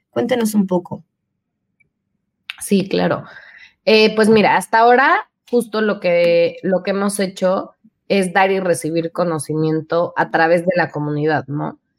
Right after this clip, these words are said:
Speaker 2: Em, esto, esta práctica de dar y recibir conocimiento es una práctica que al talento tech, em, le gusta mucho y está muy familiarizada con ella, ¿no? Y, y a nosotros, eh, nosotros siempre velamos,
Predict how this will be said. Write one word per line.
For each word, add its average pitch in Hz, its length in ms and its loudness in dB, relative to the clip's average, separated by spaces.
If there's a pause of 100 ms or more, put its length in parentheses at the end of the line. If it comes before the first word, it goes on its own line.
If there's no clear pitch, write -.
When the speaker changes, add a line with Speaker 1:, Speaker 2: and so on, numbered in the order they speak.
(380)
Speaker 2:
Em, 170 460 6
esto, 208 500 2 (200)
esta 214 340 0
práctica 190 500 0
de 165 140 2
dar 160 120 2
y 180 100 4
recibir 160 380 -2
conocimiento 156 680 -2
es 165 100 -2
una 170 220 -2
práctica 160 680 -2 (140)
que 175 380 4 (360)
al 170 380 2
talento 180 640 2
tech, 175 320 0 (540)
em, 160 560 4
le 190 160 4
gusta 196 260 4
mucho 180 260 2
y 214 80 2
está 170 200 0
muy 170 160 0
familiarizada 143 760 -4
con 135 140 -6
ella, 120 180 -8
¿no? 160 200 -4
Y, 160 580 -4
y 165 100 0
a 156 60 2
nosotros, 170 720 0
eh, 151 300 2
nosotros 160 360 0
siempre 180 320 2
velamos, 156 600 0